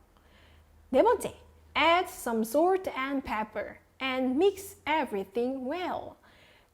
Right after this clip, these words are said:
약간의 소금과 후추를 더하고요. 모든 것을 잘 섞으세요. Take a spoonful of the filling. 만두 속을 한 숟갈 뜨세요. Wrap it in a dumpling wrapper.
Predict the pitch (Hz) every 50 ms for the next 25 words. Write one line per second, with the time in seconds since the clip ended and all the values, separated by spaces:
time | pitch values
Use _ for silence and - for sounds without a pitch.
0 | _ - 240 233 240 - - 415 415 415 427 427 415 - - - 415 415 415 403
1 | 403 403 403 415 415 370 330 - - - 247 226 233 220 220 196 214 226 262 240
2 | - 220 220 220 302 381 233 - - - - - _ _ _ - 214 220 240 262
3 | 285 311 330 302 240 208 208 - 302 - - - _ - - - 190 196 202 202
4 | 220 - - 415 - - _ 480 427 - 226 - - - _ _ _ _ _ _
5 | _ _ _ _ _ _ _ _ _ _ _ _ _ - 294 277 339 294 - -
6 | - 190 - - - - 294 320 339 359 330 - 370 370 359 - - - 254 254
7 | 254 247 - - 190 190 - - 226 214 196 214 208 170 - - 202 226 _ _
8 | _ _ _ _ _ _ _ - 214 214 233 254 240 226 226 226 - 427 480 466
9 | 440 403 370 427 370 - - - - - - - - 539 554 523 - 427 - -
10 | - - 392 440 494 508 494 - - - 415 453 - 392 262 - - - _ _
11 | _ _ _ _ _ _ _ _ _ _ _ 233 254 339 349 349 - 226 208 202
12 | 220 - - - _ _ - 262 262 254 226 208 202 202 202 247 294 302 320 339
13 | 339 359 349 320 262 214 220 226 208 220 - 196 - -